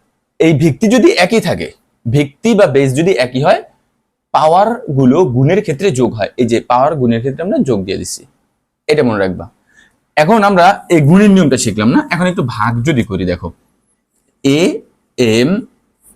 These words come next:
এ এন, অথবা এভাবেও যদি বলি যে এ এম ভাগ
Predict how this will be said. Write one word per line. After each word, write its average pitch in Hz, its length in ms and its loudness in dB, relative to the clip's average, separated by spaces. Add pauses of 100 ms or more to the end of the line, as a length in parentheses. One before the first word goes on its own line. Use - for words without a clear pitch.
(300)
এ 131 160 4 (800)
এন, 113 220 0 (640)
অথবা 165 320 2 (540)
এভাবেও 170 360 0
যদি 151 220 0
বলি 139 180 0 (1300)
যে 123 180 2 (680)
এ - 20 2 (680)
এম 123 120 2 (500)
ভাগ 135 320 -2